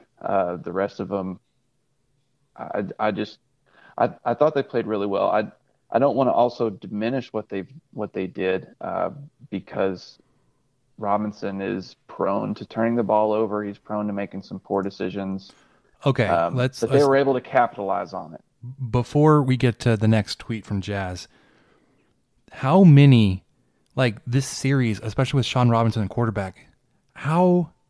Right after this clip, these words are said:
Speaker 2: freaking many turnovers is T C U gonna get back? How many fumbles are they gonna get back? How many near, near interceptions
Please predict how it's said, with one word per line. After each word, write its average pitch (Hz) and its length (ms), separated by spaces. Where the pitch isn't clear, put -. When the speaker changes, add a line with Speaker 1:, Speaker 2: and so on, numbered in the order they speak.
Speaker 2:
freaking 175 400
many 139 240
turnovers 113 600
is 101 100
T 135 180
C 131 140
U 113 60
gonna 113 160
get 104 200
back? 101 480
How - 120
many 147 140
fumbles 120 680
are 120 60
they 120 60
gonna 113 120
get 104 140
back? 95 400
How 127 100
many 131 120
near, 131 380
near 135 280
interceptions 120 800